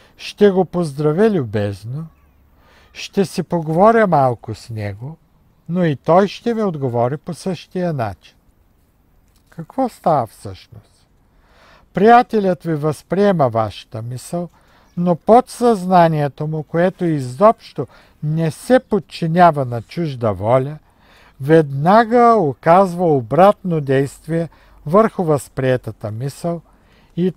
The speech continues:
той веднага обръща гърба си към вас и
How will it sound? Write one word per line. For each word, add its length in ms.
той 320
веднага 640
обръща 680
гърба 420
си 180
към 220
вас 520
и 480